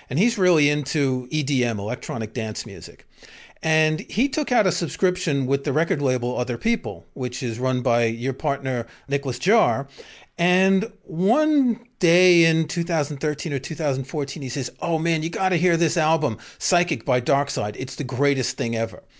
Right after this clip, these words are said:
And he sent me the album, and I was blown away. And, and I'll say right now, it's, for me, it's one of the best albums I've heard this century. It's definitely in the top ten or twenty albums of the century.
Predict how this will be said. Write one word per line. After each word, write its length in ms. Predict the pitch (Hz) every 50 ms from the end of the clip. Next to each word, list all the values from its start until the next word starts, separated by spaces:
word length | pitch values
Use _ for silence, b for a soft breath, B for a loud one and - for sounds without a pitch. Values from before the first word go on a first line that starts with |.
| B B B B B B B B
And 540 | 175 170 165 165 165 160 156 156 165 - - _ _ _ _ -
he 200 | - 170 202 180
sent 240 | - - 262 - 285
me 80 | 233
the 160 | 185 196 202
album, 360 | 160 165 180 202 190 147 123 - -
and 140 | 151 156 135
I 160 | 156 180 220
was 180 | 226 175 143
blown 240 | - 160 151 139 135
away. 300 | 123 117 110 98 98 101 -
And, 140 | 131 131
and 200 | 139 - 139 135
I'll 60 | 135 131
say 180 | - - 180
right 200 | 170 170 165 139
now, 180 | 143 143 135 127
it's, 180 | 131 131 - - - -
for 160 | - - 160
me, 140 | 165 175 180
it's 120 | 175 170 -
one 120 | 160 147
of 20 |
the 60 | 139 127
best 260 | 135 139 135 - -
albums 380 | 139 135 127 120 127 120 - B B B B B B
I've 220 | B 139 156 135
heard 180 | - 139 123 117
this 140 | 120 110 -
century. 460 | - 127 107 98 - - 101 82 82
It's 180 | - 120 - -
definitely 400 | 151 143 139 - 139 123 131 131
in 100 | 120 117
the 80 | 117
top 360 | 113 - 135 117 - - _
ten 180 | - - 147 127
or 60 | 120
twenty 320 | 117 - - 131 123 120 120
albums 340 | 117 117 107 113 110 101
of 80 | 120 104
the 80 | 104 104
century. 480 | - 123 110 110 - - 104 80 -